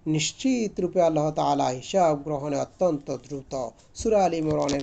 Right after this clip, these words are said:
পনেরো নম্বর আয়াতে এটি বলা হয়েছে। চন্দ্র, সূর্য, গ্রহ, নক্ষত্র থেকে শুরু করে পৃথিবীর সব কিছু মহান আল্লাহ তাআলার নির্ধারিত নিয়ম মেনে চলে।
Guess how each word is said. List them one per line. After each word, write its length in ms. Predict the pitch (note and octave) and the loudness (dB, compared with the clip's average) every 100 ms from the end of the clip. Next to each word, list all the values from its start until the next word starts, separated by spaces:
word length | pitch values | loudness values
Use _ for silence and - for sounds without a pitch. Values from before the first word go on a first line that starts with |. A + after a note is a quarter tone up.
| C#3 | -6
পনেরো 240 | D#3+ G3 | -4 -2
নম্বর 280 | F3 D#3 D3 | 0 -2 -2
আয়াতে 280 | C#3+ C3+ C#3+ | -2 -2 -6
এটি 100 | C3+ | -10
বলা 200 | B2 A#2+ | -8 -8
হয়েছে। 460 | A#2 B2+ A#2 - A2+ - - - - | -8 -12 -14 -18 -18 -20 -20 -20 -4
চন্দ্র, 400 | D#3+ D3+ D3+ D3+ | 2 2 4 2
সূর্য, 440 | D3 D#3+ D3 D#3 D3 | 0 -2 -2 -2 -2
গ্রহ, 260 | D3 C#3+ | -2 0
নক্ষত্র 540 | D3+ D3 - F3+ - E3+ | -2 -4 -6 -6 -4 -4
থেকে 240 | F3 F3+ | -4 -6
শুরু 240 | - G3 | -2 -2
করে 220 | F#3+ G3 F#3+ | 0 -2 -2
পৃথিবীর 320 | - G3+ G3 | -4 -2 -2
সব 220 | F#3+ G#3+ G#3+ | -2 -4 -4
কিছু 220 | A3 G3 G3+ | -8 -6 -4
মহান 240 | G3+ G3+ | -2 0
আল্লাহ 320 | G3 F#3 G3 | 0 0 -2
তাআলার 520 | G3+ F#3 F3 E3 D#3 | -2 0 2 2 0
নির্ধারিত 480 | D3 D3+ F3 E3 D#3+ | 0 -4 -2 -4 -2
নিয়ম 440 | D#3 C#3+ D3 F#3 D3+ | -2 0 2 2 0
মেনে 260 | D3 C3+ C3 | 0 -2 -4
চলে। 300 | B2+ A#2 | -8 -8